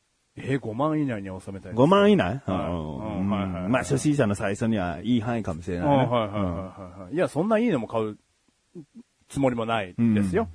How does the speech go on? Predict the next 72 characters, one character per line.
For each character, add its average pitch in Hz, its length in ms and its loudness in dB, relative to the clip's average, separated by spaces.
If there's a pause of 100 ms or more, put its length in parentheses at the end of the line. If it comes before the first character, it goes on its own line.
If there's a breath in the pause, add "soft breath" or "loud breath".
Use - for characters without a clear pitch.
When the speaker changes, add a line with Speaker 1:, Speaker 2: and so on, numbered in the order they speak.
Speaker 2:
う - 20 -6
ん。 104 40 0
う - 20 0
ん。 101 40 2
Speaker 1:
う 101 40 0
ん。 101 260 -4 (400 soft breath)
い - 20 -6
や、 117 100 -4
お 113 100 0
財 123 180 0
布 110 120 -2
を 110 40 -2
軽 143 220 0
く 139 180 2
汚 127 140 2
せ 131 160 -4
ば、 107 240 -8
Speaker 2:
う 110 40 -2
ん。 101 320 2 (360)
Speaker 1:
軽 135 220 -2
く 135 80 -4
切 - 200 -6
羽 113 80 -4
詰 117 160 -8
ま 113 60 0
る 104 80 -2
と 101 80 -10
思 98 160 -6
い 98 40 -8
ま 98 120 -10
す - 100 -18
ん 90 120 -14
で。 95 80 -12
Speaker 2:
う 101 60 -4
ん。 - 20 2
Speaker 1:
う - 20 2 (340)
ん、 110 60 -6
ま 104 80 -4
あ、 107 80 -2
あ 120 40 -2
と 131 140 -2
は 85 140 -6
ね。 120 180 -10 (1040)
Speaker 2:
で 120 100 6
も 127 160 6
僕 185 200 6
は 117 140 8
す 127 140 -4
ご 196 140 2
く 208 80 2
引 135 60 0
っ - 40 -14
か 127 140 2
か 123 80 6
っ 120 60 4
て - 120 -2
る 101 80 4
の 90 160 2
は、 92 160 0
Speaker 1:
は 127 240 6
い。 123 120 -10
Speaker 2:
ス - 140 -14
ペ 311 200 10
ー 233 40 12
ス - 140 -2
と 101 140 0
か 101 240 6
時 117 140 -2
間 226 280 8
と 262 100 8
か 139 100 8
で 113 380 4